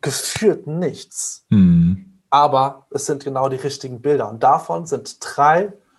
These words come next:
Speaker 1: die du mitnehmen kannst. Und du darfst auch nur drei mitnehmen. Max-, ja, maximal fünf, habe ich gesagt. Maximal fünf, nicht mehr.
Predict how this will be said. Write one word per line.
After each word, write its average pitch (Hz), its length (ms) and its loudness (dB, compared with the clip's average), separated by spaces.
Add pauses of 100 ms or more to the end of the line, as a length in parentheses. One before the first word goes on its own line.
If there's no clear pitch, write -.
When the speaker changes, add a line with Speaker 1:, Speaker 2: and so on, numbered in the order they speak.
(140)
Speaker 1:
die 139 60 -6
du 139 80 2
mitnehmen 131 440 -4
kannst. 123 560 -8
Und 135 100 -6
du 131 60 2
darfst 175 200 4
auch 120 60 -2
nur 120 100 -6
drei 120 200 -2
mitnehmen. 117 300 -10
Max-, 151 240 -4
ja, 151 120 -4
maximal 156 380 -2
fünf, 135 300 -6
habe 104 100 -8
ich - 80 -20
gesagt. 113 300 -8
Maximal 139 280 -12
fünf, - 200 -14
nicht 160 200 -10
mehr. 123 240 -8